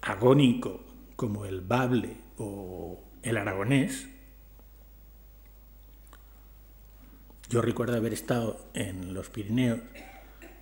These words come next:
y oír a unos pastores de caballos hablar en lo que yo recordaba por mis estudios de dialectología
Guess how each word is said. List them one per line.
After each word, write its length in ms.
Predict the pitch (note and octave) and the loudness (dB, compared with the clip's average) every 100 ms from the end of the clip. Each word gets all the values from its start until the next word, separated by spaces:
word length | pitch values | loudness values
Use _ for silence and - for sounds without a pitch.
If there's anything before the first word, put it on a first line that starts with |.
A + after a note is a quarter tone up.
| - - - - - - | -20 -20 -20 -20 -20 -4
y 140 | D3+ A#2+ | 2 4
oír 400 | A2+ A#2+ B2 - | 6 6 4 0
a 100 | A2+ | -2
unos 460 | A2 A#2 A#2 - - - - - - - - - - - | 2 4 2 -2 -10 -14 -18 -20 -20 -20 -20 -20 -16 -2
pastores 560 | A#2 - C3 B2 A#2 | -2 4 6 8 6
de 100 | A2+ | 4
caballos 480 | - A#2 C3+ A2+ G2 - - - - - - - - - | 4 4 6 4 0 -6 -16 -20 -20 -20 -20 -20 -20 -12
hablar 540 | - G2+ G#2 A2 B2+ - - - - - - - - - - - - - - - | -8 -4 0 0 -2 -4 -18 -20 -20 -20 -20 -20 -20 -20 -20 -20 -20 -20 -20 -10
en 140 | - | -2
lo 100 | A#2+ | -2
que 220 | - A2 - A2+ | -2 -4 -4 0
yo 220 | G#2 A2+ | 4 4
recordaba 580 | A#2 A2+ A2 B2 B2+ A#2+ | 4 0 2 2 2 0
por 160 | A2+ | -2
mis 200 | G#2 G2+ | -4 -6
estudios 400 | A2+ - A#2+ A#2+ | -8 -2 0 2
de 160 | B2+ A#2+ | 4 2
dialectología 720 | B2+ B2+ B2 - C#3 C3+ D3 | 2 0 -2 -4 -4 -2 -2